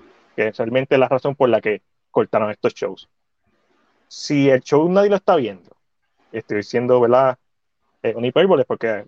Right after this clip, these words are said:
quizás una o dos personas lo están viendo, pero si el show no lo está viendo, como quiera tienes que pagar residuales. Y yo imagino que los residuales de Ellen DeGeneres no son pequeños,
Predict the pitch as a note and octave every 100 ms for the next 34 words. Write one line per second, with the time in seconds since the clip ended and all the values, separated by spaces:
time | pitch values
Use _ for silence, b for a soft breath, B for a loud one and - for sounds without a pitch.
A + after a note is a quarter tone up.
0 | _ - A#2+ - F3 F#3 C#3 B2+ C#3+ B2
1 | C3 B2+ - A2+ G#2+ G#2+ A#2 A#2 B2+ -
2 | - E3 G3 F#3+ - C#3+ G2+ - _ _
3 | _ _ _ _ _ _ _ _ _ _
4 | _ _ _ _ _ _ _ _ _ _
5 | _ _ _ _ _ _ _ _ _ _
6 | _ _ D3 C3 C#3 D3+ D#3+ D3 C#3 C3
7 | C3 C3 B2+ A2 F#2+ F#2 _ _ _ B2
8 | B2+ C#3 F3 E3 C3+ C3 C3 A#2 B2+ C#3
9 | C#3+ C#3+ D3 B2+ A#2+ C3+ C#3+ C#3 A2+ A2+
10 | - A#2 B2 A#2+ A#2+ _ _ _ _ _
11 | - G#2 G#2+ G2+ - -